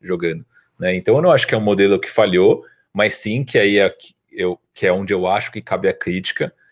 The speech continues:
que é o que a gente fez más escolhas técnicas, né? Então, nesse sentido. É, sobre o Lyles, eu acho que é um cara que eu gostaria que ficasse pelos motivos que eu comentei lá atrás, né? Tem a questão dele,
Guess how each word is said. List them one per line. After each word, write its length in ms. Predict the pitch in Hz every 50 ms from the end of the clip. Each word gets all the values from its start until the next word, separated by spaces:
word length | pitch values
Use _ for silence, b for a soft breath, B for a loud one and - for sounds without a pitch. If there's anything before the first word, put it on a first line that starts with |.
| _ _ _
que 100 | - 92
é 100 | 90 87
o 60 | 87
que 120 | - -
a 40 | 90
gente 120 | 92 - -
fez 200 | - 92 85 92
más 220 | 101 95 95 90
escolhas 420 | 98 - - - 104 98 98 -
técnicas, 720 | - - 101 90 - - 85 80 _ - - - - _ _
né? 200 | - - 87 90 _ b b b b b _
Então, 180 | - 87 87 92
nesse 220 | 92 90 - -
sentido. 520 | - - 107 113 - - 90 82 87 - - _ _ _ _ _ _ _
É, 200 | - - 95 95
sobre 260 | - - 135 135 165 196
o 20 |
Lyles, 380 | 165 120 120 135 180 196 151 120
eu 80 | 113
acho 140 | 113 113 -
que 80 | - 131
é 40 |
um 80 | 123 120
cara 240 | 117 123 110 110 110
que 120 | 110 -
eu 40 | 107
gostaria 360 | 104 107 - - 98 98 101
que 100 | 98 -
ficasse 400 | - - - - 80 90 113 -
pelos 200 | - 104 98 92
motivos 360 | 95 98 92 - 104 98 92
que 60 | - -
eu 40 |
comentei 440 | - - 92 92 92 87 - 95 90
lá 80 | 87 85
atrás, 400 | - - 82 85 95 104 104 -
né? 160 | 95 95 90
Tem 180 | - 95 92 90
a 80 | 85
questão 340 | - - - - - 92 92
dele, 340 | 90 92 90 92 87 87